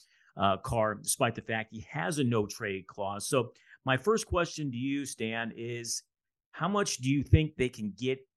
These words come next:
in return for him? And keep in mind, he is still owed a hundred and forty million over his next three years on that current deal.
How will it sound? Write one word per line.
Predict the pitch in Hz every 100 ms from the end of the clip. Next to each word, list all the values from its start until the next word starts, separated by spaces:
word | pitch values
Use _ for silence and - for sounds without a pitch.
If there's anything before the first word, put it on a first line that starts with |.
| _ -
in | 117 120
return | 107 - 139 143
for | 127 117
him? | 110
And | 104
keep | 101 208
in | 220
mind, | 196 196 123 92 _ _ _ _
he | - 208
is | 202
still | - 196 180
owed | 196 160
a | 131
hundred | - 208 214 208 -
and | 143 131
forty | 165 170 151 135
million | 139 180 160 120 107
over | 123 123
his | 117 104
next | 139 127 - -
three | 143 180
years | 202 196 185 113 104 101 - _ _ -
on | 104
that | 104 -
current | - 123 101
deal. | 92 117 85